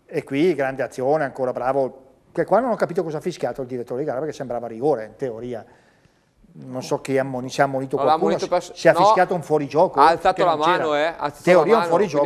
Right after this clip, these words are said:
Speaker 2: quindi è
Speaker 1: ma che non
Speaker 2: fuorigioco.
Speaker 1: c'era, che non, che non esisteva perché ho guardato le immagini, però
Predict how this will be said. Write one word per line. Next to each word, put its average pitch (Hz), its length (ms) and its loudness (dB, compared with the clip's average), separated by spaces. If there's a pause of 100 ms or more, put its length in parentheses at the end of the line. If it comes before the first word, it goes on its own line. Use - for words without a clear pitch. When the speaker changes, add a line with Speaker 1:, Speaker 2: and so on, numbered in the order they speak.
Speaker 2:
quindi - 0 -
è - 20 -2
Speaker 1:
ma 175 80 2
che 170 60 2 (120)
non 127 80 0
Speaker 2:
fuorigioco. 139 300 -4
Speaker 1:
c'era, - 160 -20 (240)
che 143 120 -2
non, 131 140 -12
che 139 120 -2
non 131 140 -6
esisteva 135 520 -2
perché 120 300 -8 (160)
ho 123 220 -18
guardato 131 260 -4
le 143 80 -2
immagini, 123 400 -10
però 147 260 -4